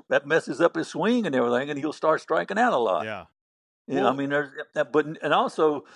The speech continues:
Speaker 1: you know, like, the people around those guys nowadays, you know, like, knowing the player and letting him play to his ability, you know, like, is, is, in, is very, to me, that's a top important thing. And the guys like Hank Aaron, see, the,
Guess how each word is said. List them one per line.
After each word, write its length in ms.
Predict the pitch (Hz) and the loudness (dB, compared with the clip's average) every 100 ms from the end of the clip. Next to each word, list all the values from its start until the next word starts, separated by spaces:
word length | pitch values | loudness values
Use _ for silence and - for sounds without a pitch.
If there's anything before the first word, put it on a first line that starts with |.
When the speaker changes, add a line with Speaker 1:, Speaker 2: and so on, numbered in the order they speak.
| - | -20
Speaker 1:
you 120 | - 147 | -12 -6
know, 100 | 131 | -4
like, 160 | 131 | -4
the 80 | 117 | -8
people 300 | - 208 160 | -4 -4 0
around 760 | 143 131 180 233 185 139 120 - | 0 2 2 2 0 -4 -10 -14
those 300 | - 151 151 | -2 0 0
guys 320 | 113 - 143 120 | 0 4 4 2
nowadays, 680 | 160 220 170 143 139 127 - - | 0 2 2 2 0 -6 -12 -20
you 100 | - 156 | -14 -6
know, 120 | 135 | -2
like, 180 | 135 131 | -2 -4
knowing 440 | 139 147 254 311 | -2 2 2 2
the 80 | 196 | -2
player 480 | - 170 311 220 190 | 4 6 6 2 -4
and 240 | 135 127 | -6 -6
letting 360 | 131 269 - 170 | 0 -2 -2 -10
him 140 | 156 | -8
play 220 | - 147 | -2 -2
to 100 | 135 | 0
his 180 | 127 117 | -4 -4
ability, 420 | 113 151 202 135 | -6 -4 -4 -4
you 220 | 117 _ | -10 _
know, 100 | 131 | -10
like, 220 | 123 120 - | -6 -6 -10
is, 200 | 104 - | -20 -12
is, 180 | 131 107 | -10 -8
in, 220 | - 123 113 _ | -2 -2 -2 _
is 260 | - 123 - | -6 -6 2
very, 360 | 139 143 135 127 - - - | 6 8 8 4 -6 -8 0
to 60 | |
me, 140 | 147 185 | 4 6
that's 200 | 156 - | 6 6
a 60 | |
top 380 | - 151 143 - 127 | 2 6 6 4 -10
important 460 | 113 139 139 226 | -4 -2 -2 -2
thing. 320 | 180 185 135 - _ - - | -4 -4 -6 -8 _ -20 -6
And 160 | 139 | -6
the 60 | 127 | -2
guys 280 | 156 202 208 | 4 4 4
like 200 | 165 135 | 0 0
Hank 320 | 151 165 147 | -4 -6 -6
Aaron, 280 | 180 170 143 | -4 -2 -4
see, 200 | - 135 | -8 -4
the, 120 | 131 | -4